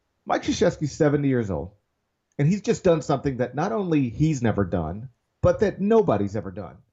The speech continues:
which is secure commitments from the top three players in a high school class. Um, how many seventy-year-olds are their best professional self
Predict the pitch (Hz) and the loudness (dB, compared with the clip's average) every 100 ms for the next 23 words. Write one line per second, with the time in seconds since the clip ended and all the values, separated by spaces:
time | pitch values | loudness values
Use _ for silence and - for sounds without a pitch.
0 | _ _ _ - 156 170 151 - - 190 | _ _ _ -6 -4 -2 -4 -6 -2 0
1 | 175 175 147 127 127 - 127 117 123 113 | 2 2 2 0 -4 -4 -2 0 0 0
2 | 123 117 113 107 104 101 98 107 92 - | -2 -2 2 2 2 -2 0 0 -2 -4
3 | 95 - 78 62 - - - - - _ | -4 -2 -2 -4 -8 -20 -20 -20 -20 _
4 | _ 120 123 120 107 _ _ _ _ _ | _ 0 0 -2 -14 _ _ _ _ _
5 | _ _ - 185 262 349 233 - 165 139 | _ _ -2 2 2 0 -4 -2 0 0
6 | 135 113 98 90 90 117 131 120 98 107 | 0 -2 0 -2 -6 0 2 2 2 2
7 | 135 - - - - 120 117 117 110 - | 2 0 -2 -2 0 -2 -2 -10 -10 -8
8 | 117 87 85 | -4 -2 -4